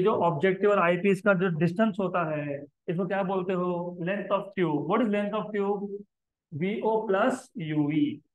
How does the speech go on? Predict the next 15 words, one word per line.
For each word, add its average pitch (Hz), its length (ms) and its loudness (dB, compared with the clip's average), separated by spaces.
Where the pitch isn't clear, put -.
वीओ 190 400 0
plus 208 420 2
यूवी। 160 500 -2
Similarly, 220 680 4
टेलीस्कोप 240 420 -2
के 247 140 0
case 240 260 -2
में 262 80 2
भी 262 80 0
वही 254 300 2
है। 220 320 0
What 214 140 -4
is 185 140 -4
length 196 260 -6
of - 160 -6